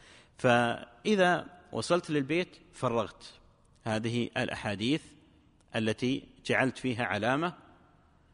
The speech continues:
وهكذا حتى مرت على الكتاب بأكمله. فهذه نسميها ماذا؟ طريقة الجرد. ها؟ هذه طريقة كان يسلكها كثير من أهل العلم في التخريج من كثير من الكتب،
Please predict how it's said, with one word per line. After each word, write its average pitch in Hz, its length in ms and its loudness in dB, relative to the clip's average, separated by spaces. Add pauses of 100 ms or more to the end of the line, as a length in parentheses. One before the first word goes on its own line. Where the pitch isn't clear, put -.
(380)
وهكذا 143 360 0
حتى 135 280 -4
مرت 127 340 0
على 107 160 -4
الكتاب 110 400 -2
بأكمله. - 440 -10 (180)
فهذه 165 280 4
نسميها 165 520 4
ماذا؟ 113 380 2 (800)
طريقة 123 380 0
الجرد. 95 440 -4 (1600)
ها؟ 117 160 -4 (540)
هذه 196 600 2 (480)
طريقة 208 380 0
كان 214 320 -2
يسلكها 175 1000 4 (480)
كثير 233 440 8
من 196 140 6
أهل 190 200 6
العلم 202 400 6 (540)
في 202 100 6
التخريج 196 480 6
من 170 120 8
كثير 156 340 6
من 123 180 10
الكتب، - 340 0